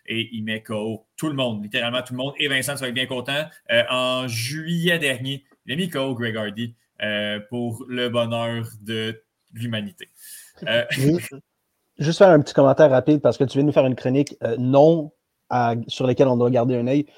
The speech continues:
Speaker 2: mais je pense qu'il est bien évident que le nom sur lequel on doit garder l'œil le plus attentif, c'est, euh, nécessairement le nom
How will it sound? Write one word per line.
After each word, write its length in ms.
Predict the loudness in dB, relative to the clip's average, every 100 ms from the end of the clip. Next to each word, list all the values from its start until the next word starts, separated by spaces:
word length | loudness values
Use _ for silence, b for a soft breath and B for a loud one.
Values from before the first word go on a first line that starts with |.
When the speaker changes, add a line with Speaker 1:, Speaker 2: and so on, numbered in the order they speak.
| b b
Speaker 2:
mais 60 | -2
je 60 | 4
pense 160 | 2
qu'il 100 | 4
est 60 | 0
bien 160 | 4 4
évident 340 | 4 6 4
que 140 | 6
le 220 | 6 6 6
nom 260 | 6 4
sur 100 | 4
lequel 220 | 2 4
on 80 | 4
doit 140 | 4 4
garder 580 | 4 6 6 6 4 4
l'œil 300 | 2 4 4
le 120 | 4
plus 200 | 0 -2
attentif, 600 | 0 0 0 2 2 -2 _ _ _ _
c'est, 420 | -16 -4 0 2 0
euh, 140 | -2
nécessairement 800 | 4 4 6 6 6 8 8 8 6
le 160 | 4
nom 380 | 6 6 6 2